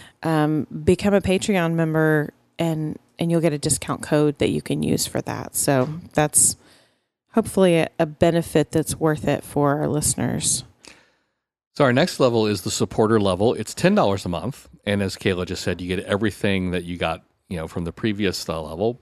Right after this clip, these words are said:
Speaker 1: Plus, you're gonna get, uh, opportunities to vote on new content through polls and surveys. So if there's something that you've wished that we've talked about for a while, um, and you wanna,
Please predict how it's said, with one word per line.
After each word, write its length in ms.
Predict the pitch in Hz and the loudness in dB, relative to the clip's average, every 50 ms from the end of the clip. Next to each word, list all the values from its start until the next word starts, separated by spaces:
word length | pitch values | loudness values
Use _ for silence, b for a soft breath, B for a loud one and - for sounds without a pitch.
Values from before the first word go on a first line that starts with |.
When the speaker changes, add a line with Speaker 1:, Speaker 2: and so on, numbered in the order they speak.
| _ - | _ -20
Speaker 1:
Plus, 380 | - - - 131 156 - - | -6 0 2 2 2 2 0
you're 80 | - 120 | 0 0
gonna 160 | 113 120 110 104 | 0 0 0 0
get, 320 | 92 107 101 98 98 - | 0 0 -2 -2 -2 -4
uh, 300 | - 104 98 92 90 90 - b b b b b b b b | -4 -2 0 0 0 -4 -8 b b b b b b b b
opportunities 600 | 113 123 135 139 - - 120 110 101 117 127 - | 2 2 2 0 0 0 0 2 2 0 -2 -2
to 120 | - 117 101 | -4 -4 -4
vote 320 | 90 92 95 95 107 - - | 0 0 0 0 0 -2 -2
on 200 | 101 101 95 92 | -2 -2 0 0
new 160 | 92 107 123 | 0 0 0
content 680 | 123 - - - 165 190 202 - - - 87 90 87 - - - - - | 0 -2 -2 0 0 0 0 -2 -4 -6 -8 -8 -8 -12 -16 -20 -12 -6
through 160 | - 110 104 | -4 -4 -4
polls 380 | - - - 104 95 92 87 98 | -2 0 2 2 4 2 2 -2
and 100 | 90 - | -6 -2
surveys. 480 | - 139 139 123 95 78 80 82 - - | 0 0 2 2 0 0 -4 -8 -12 -6
So 160 | - - 120 | -2 0 0
if 60 | 101 - | 2 2
there's 140 | 120 101 - | 0 -2 0
something 500 | - - 135 127 123 - 131 127 120 117 | 0 0 0 0 2 2 2 2 2 2
that 260 | 113 110 107 - - b b b b b b b b b b | 2 2 0 0 -4 b b b b b b b b b b
you've 320 | 117 117 113 104 101 98 | 0 2 2 2 2 4
wished 280 | 104 123 143 143 - - | 4 4 4 4 0 -4
that 80 | 156 127 | -4 -2
we've 200 | 127 131 123 - | -2 -2 -2 0
talked 300 | - 131 117 117 - - | 2 2 2 2 0 0
about 300 | 107 110 101 95 - - | 0 2 2 0 -2 -2
for 160 | - 113 104 | -2 0 2
a 60 | 98 | 2
while, 540 | 92 92 90 87 87 87 95 127 156 - _ _ _ _ _ _ _ _ _ _ _ _ _ _ _ _ - - | 2 2 2 0 2 2 2 2 0 -2 _ _ _ _ _ _ _ _ _ _ _ _ _ _ _ _ -4 -2
um, 440 | 95 98 92 92 90 90 95 98 - _ _ _ _ _ _ _ _ _ _ _ _ - | 0 0 2 0 0 -2 -4 -8 -10 _ _ _ _ _ _ _ _ _ _ _ _ -2
and 480 | 110 107 104 104 101 98 95 92 92 - - - | 0 0 2 2 2 0 -2 -4 -6 -10 -14 -12
you 240 | 101 95 101 107 110 | -8 -6 -4 -4 -2
wanna, 460 | 113 123 147 156 160 151 147 147 | 0 2 2 4 2 2 0 -2